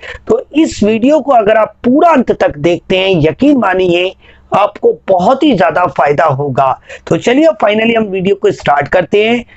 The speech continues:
But video को start करने से पहले दोस्तों मेरी एक छोटी सी request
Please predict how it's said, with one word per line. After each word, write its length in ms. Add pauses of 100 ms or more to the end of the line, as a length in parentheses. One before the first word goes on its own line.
(240)
But 140
video 380
को 160
start 300
करने 260
से 120
पहले 300
दोस्तों 320
मेरी 120
एक 160
छोटी 420
सी 160
request 560